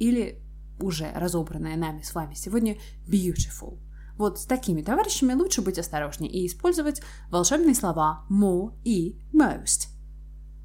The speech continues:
И если вы надеетесь, что сейчас я скажу, что я с вами прощаюсь, то нет. Погружаемся под воду.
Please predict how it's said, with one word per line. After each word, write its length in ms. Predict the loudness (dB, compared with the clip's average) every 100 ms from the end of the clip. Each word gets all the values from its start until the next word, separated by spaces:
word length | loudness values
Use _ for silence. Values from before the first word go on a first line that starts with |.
| -16 -16 -16 -16 -2
И 80 | 2
если 260 | 4 4 2
вы 80 | 0
надеетесь, 500 | 0 0 -2 -4 -4
что 140 | -4
сейчас 360 | -4 -4 -4 -6
я 60 |
скажу, 280 | -8 -6 -6
что 140 | -6
я 60 | -6
с 120 | -4
вами 180 | -4 -4
прощаюсь, 560 | -2 -2 2 2 2 0 0
то 340 | -2 0 -2 -4 -10 -6 6
нет. 380 | 8 6 2 -10 -10 -10 -10 -10 -10 -10 -10 -10 -10 -4
Погружаемся 920 | 2 6 8 8 6 6 4 2 -2 -4 -10 -4
под 160 | 0 0
воду. 400 | 0 -2 -4